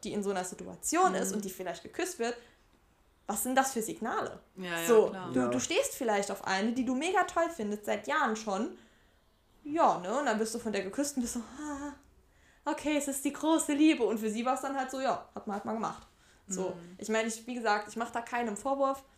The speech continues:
Speaker 1: aber man sollte sich halt schon so bewusst sein, was man macht, so.
Speaker 2: Klar.
Speaker 1: Finde ich. Jo.
Speaker 3: Wow, also aus diesem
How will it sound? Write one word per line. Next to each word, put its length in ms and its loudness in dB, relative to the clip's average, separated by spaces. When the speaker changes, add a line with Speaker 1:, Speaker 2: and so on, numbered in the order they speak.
Speaker 1:
aber 360 4
man 160 0
sollte 240 2
sich 140 -2
halt 120 -4
schon 120 -4
so 80 -4
bewusst 300 -10
sein, 120 -12
was 160 -14
man 160 -14
macht, 240 -16
so. 200 -12
Speaker 2:
Klar. 240 -10
Speaker 1:
Finde 200 -8
ich. 60 -6
Jo. 120 -4
Speaker 3:
Wow, 260 -2
also 380 4
aus 200 4
diesem 320 2